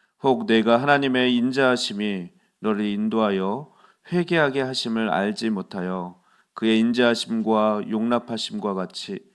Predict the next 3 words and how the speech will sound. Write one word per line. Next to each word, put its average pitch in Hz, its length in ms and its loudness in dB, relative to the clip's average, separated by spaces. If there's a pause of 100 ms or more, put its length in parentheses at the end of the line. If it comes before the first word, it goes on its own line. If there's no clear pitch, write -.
(300)
용납하심과 110 960 -4 (380)
길이 123 300 0
참으심이 104 880 -4